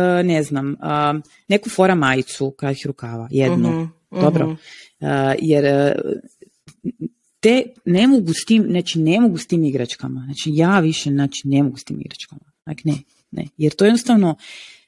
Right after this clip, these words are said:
Speaker 1: nema, prvo, ajmo pričati o mjestu, malo smo sad zaglibili, onak, prestat ćemo poklonima još samo malo.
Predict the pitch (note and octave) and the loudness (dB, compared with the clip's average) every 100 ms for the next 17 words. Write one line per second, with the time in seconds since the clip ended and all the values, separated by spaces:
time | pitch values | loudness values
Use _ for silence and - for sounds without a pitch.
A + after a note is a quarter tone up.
0 | - E3 E3 G3 A3+ G3 - _ G#3+ G#3 | -4 0 2 4 4 2 -2 _ 2 2
1 | - F#3+ A3 G#3+ G3+ F3+ D3+ C#3 C#3 C#3+ | 2 4 4 2 0 0 0 0 0 -2
2 | - F#3+ F3+ _ - D3+ C#3 C3+ D3+ C3+ | 0 -2 -4 _ -4 -2 -2 -6 -6 -6
3 | - C3+ C3 C3+ C3 A#2+ A#2+ B2 B2 - | -6 -8 -4 0 0 -2 -4 -4 -6 -8
4 | C3+ C3 B2+ - D3 C#3 - A#2+ B2 C#3 | -10 -10 -12 -2 0 0 -4 -6 -2 -4
5 | - B2+ B2 B2+ C3+ B2+ - - - - | 0 0 2 2 0 0 -2 -2 -2 0
6 | F#3 | -2